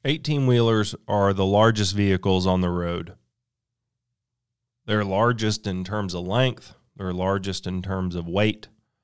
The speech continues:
They drive at highway speeds with the rest of us on the road. Due to their size,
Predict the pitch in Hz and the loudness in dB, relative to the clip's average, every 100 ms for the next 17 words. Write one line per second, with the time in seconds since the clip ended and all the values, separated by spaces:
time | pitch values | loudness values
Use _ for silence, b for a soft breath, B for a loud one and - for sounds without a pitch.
0 | _ _ _ _ _ _ _ _ _ _ | _ _ _ _ _ _ _ _ _ _
1 | _ _ _ _ _ _ _ _ - 113 | _ _ _ _ _ _ _ _ -4 2
2 | 127 139 113 120 127 120 107 - 113 113 | 4 4 4 2 2 2 -2 -4 -2 0
3 | 107 - - _ _ - 98 98 123 120 | -2 -8 -12 _ _ -8 -4 2 2 2
4 | 101 90 - 92 87 87 85 85 - _ | -2 -4 -4 -4 -4 -6 -6 -10 -16 _
5 | _ _ _ _ _ _ _ _ _ _ | _ _ _ _ _ _ _ _ _ _
6 | _ _ _ 131 170 123 95 - 95 92 | _ _ _ 4 6 4 2 0 2 2
7 | 101 110 - | 0 -4 -10